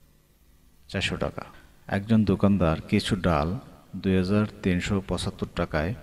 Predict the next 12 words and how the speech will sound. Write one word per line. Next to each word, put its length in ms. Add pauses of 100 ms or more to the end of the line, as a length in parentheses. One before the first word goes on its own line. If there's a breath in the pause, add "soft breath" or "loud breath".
(120)
বিক্রয় 380
করায় 280 (100)
তার 240 (720 loud breath)
পাঁচ 240
পার্সেন্ট 380 (140)
ক্ষতি 360 (280)
হলো। 220 (760 loud breath)
ওই 140
ডাল 120 (140)
কত 160 (120)
টাকায় 280
বিক্রয় 280